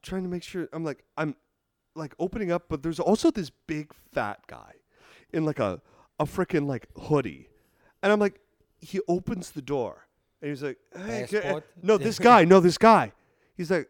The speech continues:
Speaker 1: "Hey, can I help you?" And I'm like, "Ah, yeah, I have an eleven thirty for a, a, a passport and stuff." And he's like, "Oh, well, I, I don't work here.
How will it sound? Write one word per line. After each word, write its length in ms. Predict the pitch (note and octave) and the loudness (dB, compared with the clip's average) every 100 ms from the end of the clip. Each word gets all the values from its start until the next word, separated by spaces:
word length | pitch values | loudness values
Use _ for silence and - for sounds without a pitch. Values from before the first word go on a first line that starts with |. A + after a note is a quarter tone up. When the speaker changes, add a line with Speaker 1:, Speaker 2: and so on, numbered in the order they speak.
| - | -12
Speaker 1:
"Hey, 300 | D3+ G3+ E3 C3+ | -4 -2 -2 -4
can 80 | E3 | -6
I 140 | D3+ | -4
help 260 | D3 C#3+ - | -2 -4 -2
you?" 220 | F#3 G3+ _ _ _ - | -4 -4 _ _ _ -8
And 160 | F3+ G#3 | -2 0
I'm 160 | A3+ | 4
like, 280 | A#3 G#3+ - _ _ - | 6 4 0 _ _ -4
"Ah, 220 | G#3+ A3+ | -2 -2
yeah, 280 | A3 G#3+ G3+ | 0 2 2
I 120 | G3 | -2
have 100 | G#3 | -2
an 100 | G#3+ | -2
eleven 320 | F3+ F#3+ G3 | 0 0 -2
thirty 300 | - F#3 G#3+ | -2 -4 -4
for 240 | - E3 C#3 | -8 -4 -2
a, 60 | |
a, 360 | C3 C#3+ D3+ D3 | -2 -4 -4 -6
a 40 | |
passport 560 | C#3+ D#3+ D#3+ F#3+ G3+ - _ _ | -8 -8 -8 -6 -6 -8 _ _
and 120 | G3 G3 | -6 -2
stuff." 160 | A3 | -2
And 60 | F#3 | 0
he's 140 | F#3 F3+ | -2 -2
like, 180 | D3+ - _ _ _ _ _ _ _ - | -4 -6 _ _ _ _ _ _ _ -2
"Oh, 460 | D4+ A3+ E3 A2 A2+ | 4 4 4 0 -8
well, 520 | E3+ F#3 F#3+ F3+ D#3 - - | -6 0 2 2 -2 -8 -8
I, 460 | F#3 F#3+ F#3+ G3 A3+ | 0 2 4 4 4
I 20 | |
don't 220 | A3+ F3 | 4 0
work 260 | E3+ F#3+ - | 0 -2 -4
here. 380 | A2+ G2+ G2 | -12 -14 -16